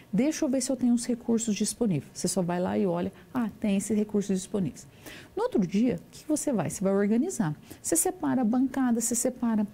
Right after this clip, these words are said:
a vasilha que você tem, você coloca ali o leite, os ovos, todos os ingredientes que você vai precisar. O paninho pra limpar a mão, vê se tem uma pia,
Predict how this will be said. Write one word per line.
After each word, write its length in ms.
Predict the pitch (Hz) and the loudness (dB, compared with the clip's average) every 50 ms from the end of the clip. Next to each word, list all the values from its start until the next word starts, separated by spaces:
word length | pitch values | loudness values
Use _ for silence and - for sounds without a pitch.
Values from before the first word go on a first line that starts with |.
| - - - - - | -10 -18 -18 -8 -4
a 80 | - | -2
vasilha 520 | 214 196 220 220 208 196 220 214 214 220 208 | 0 2 2 2 2 2 2 2 2 2 0
que 120 | 214 220 | -2 -2
você 320 | 196 214 208 - - 240 233 | 0 0 0 0 0 -2 -2
tem, 380 | 233 - 247 247 240 220 220 | 0 0 0 2 4 4 4
você 240 | 196 202 - - 220 | 2 2 0 -2 -2
coloca 400 | 220 - 220 208 202 196 - 220 | 0 0 0 0 0 0 0 0
ali 140 | 202 202 214 | 2 4 4
o 60 | 226 | 4
leite, 360 | 233 240 247 226 202 - - | 4 4 4 2 2 2 2
os 180 | 220 220 214 - | 2 2 2 0
ovos, 320 | 247 233 226 226 226 - - - - - - - | 0 -2 -2 -4 -6 -8 -10 -12 -18 -8 -4 -2
todos 300 | 427 415 - - - - | -2 -2 -2 -4 -2 0
os 140 | 359 349 349 | 0 2 2
ingredientes 840 | 339 330 294 285 277 269 226 220 220 208 202 208 220 247 320 - - - | 2 2 4 4 4 4 4 4 4 4 6 6 4 4 2 0 -4 -4
que 100 | - 277 | -2 0
você 260 | 302 277 - - 285 | 0 0 0 0 0
vai 160 | - 294 277 | 0 -2 -4
precisar. 500 | 277 - - - 302 277 - 214 185 175 - - - - | -4 -4 -4 -2 -2 0 0 0 -2 -2 -4 -8 -6 -2
O 80 | - 330 | 0 0
paninho 420 | - - 381 370 370 392 403 403 | 0 0 0 0 0 0 0 -2
pra 140 | 349 - 330 | -2 0 0
limpar 320 | 320 330 311 - - 302 294 | 0 0 0 0 0 0 2
a 60 | 269 | 4
mão, 340 | 254 233 269 294 302 277 240 | 4 4 4 4 2 2 2
vê 140 | 254 294 | 2 0
se 120 | 277 - - | 0 -2 -2
tem 200 | - 302 302 294 | -2 -2 0 2
uma 160 | 285 277 254 | 2 2 0
pia, 220 | 262 - 277 302 | 0 -2 -4 -4